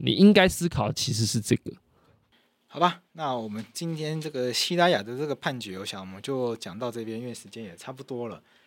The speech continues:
Speaker 2: 那后续西拉雅的这个平埔族这个议题，我们就要来继-，我们后面的关注点就会落在未来的法律会如何来修正啊。因为这个判决出来之后呢，原-，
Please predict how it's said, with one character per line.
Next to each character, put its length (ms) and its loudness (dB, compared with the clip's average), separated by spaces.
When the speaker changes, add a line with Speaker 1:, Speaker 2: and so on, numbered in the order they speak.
Speaker 2:
那 400 -14
后 260 8
续 380 -2
西 160 -2
拉 160 6
雅 160 4
的 100 -6
这 140 -8
个 520 -10
平 200 -8
埔 160 -8
族 160 -16
这 100 -14
个 100 -8
议 200 -6
题， 260 -12
我 80 -14
们 160 -10
就 100 -2
要 100 0
来 200 -2
继-， 200 -10
我 80 -16
们 100 -12
后 120 -6
面 120 -2
的 80 -4
关 240 0
注 220 -6
点 300 -12
就 100 -8
会 160 -2
落 260 -4
在 400 -2
未 100 -4
来 120 -2
的 140 -6
法 320 -8
律 300 -6
会 220 -4
如 140 -14
何 160 -10
来 140 -4
修 260 0
正 240 -4
啊。 160 -10
因 120 -8
为 80 -4
这 80 -6
个 60 -6
判 140 -4
决 80 -4
出 200 -4
来 80 -2
之 120 -12
后 120 -4
呢， 120 -4
原-， 140 -4